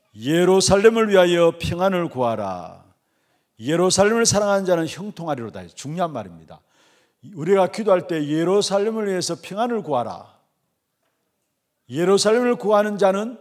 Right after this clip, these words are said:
형통하리로다." 교회 예루살렘이죠. 교회가 평안해야 합니다. 교회가 평안하면은 그 평안을 구하는 자는 형통하는,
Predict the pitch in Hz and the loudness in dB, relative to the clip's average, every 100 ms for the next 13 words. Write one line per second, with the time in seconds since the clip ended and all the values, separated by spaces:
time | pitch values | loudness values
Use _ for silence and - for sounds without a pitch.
0 | _ _ _ _ - 190 180 180 156 127 | _ _ _ _ -12 -10 -8 -6 -4 -4
1 | 104 95 85 _ _ _ _ _ _ _ | -8 -10 -14 _ _ _ _ _ _ _
2 | _ _ - - 180 185 185 175 - 117 | _ _ -12 -4 0 2 0 -2 -6 -6
3 | 147 147 135 143 131 107 104 95 _ _ | -6 -4 -4 -4 -6 -10 -14 -16 _ _
4 | _ _ - 165 175 165 160 156 135 - | _ _ -10 -4 -2 2 2 0 -4 -16
5 | _ _ - 151 143 139 143 127 101 90 | _ _ -12 -6 -4 -4 -4 -6 -10 -18
6 | - 87 _ _ _ _ _ _ _ - | -20 -20 _ _ _ _ _ _ _ -2
7 | 180 190 196 - 202 190 190 165 180 160 | 2 2 0 -4 -4 -2 -2 -2 -2 -4
8 | 113 101 - _ _ _ - 170 - 180 | -6 -12 -20 _ _ _ -6 -4 -4 -6
9 | 170 165 139 160 156 147 139 131 - 262 | -6 -6 -4 -2 -2 -4 -6 -8 -14 -16
10 | 180 156 117 | -12 -10 -10